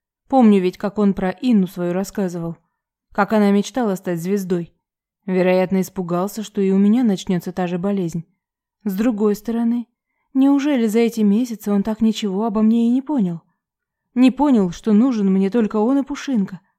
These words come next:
И даже, даже вот это все его богатство, дом, машина, деньги в количестве, которое я себе представить не могу, это мне все не нужно. Я с ним вовсе не потому, что он богат, обеспечен, что его можно причислить к сильным мира сего.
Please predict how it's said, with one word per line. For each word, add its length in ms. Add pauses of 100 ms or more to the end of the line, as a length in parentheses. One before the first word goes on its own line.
(500)
И 160
даже, 480 (440)
даже 280
вот 160
это 200
все 220
его 200
богатство, 560
дом, 240
машина, 420
деньги 320
в 80
количестве, 560
которое 400
я 160
себе 220
представить 580
не 80
могу, 400 (600)
это 300
мне 380 (160)
все 260
не 220
нужно. 540 (680)
Я 180
с 60
ним 160
вовсе 320
не 140
потому, 420
что 160
он 140
богат, 400
обеспечен, 720 (380)
что 180
его 180
можно 300
причислить 560
к 60
сильным 340
мира 240
сего. 360